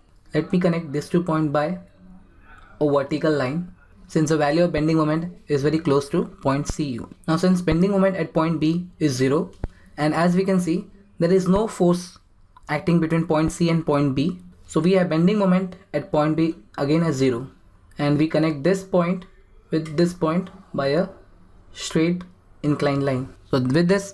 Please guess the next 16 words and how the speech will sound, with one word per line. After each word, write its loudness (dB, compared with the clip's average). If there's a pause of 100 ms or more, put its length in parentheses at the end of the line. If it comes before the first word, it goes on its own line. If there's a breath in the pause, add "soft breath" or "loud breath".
our 2
bending 2
moment 4
diagram 0
is -8
complete. 0 (640)
We 2
see 0
that 0 (300)
right 0
half -2
part -2
of -4 (100)
the -4
bending 2
moment 2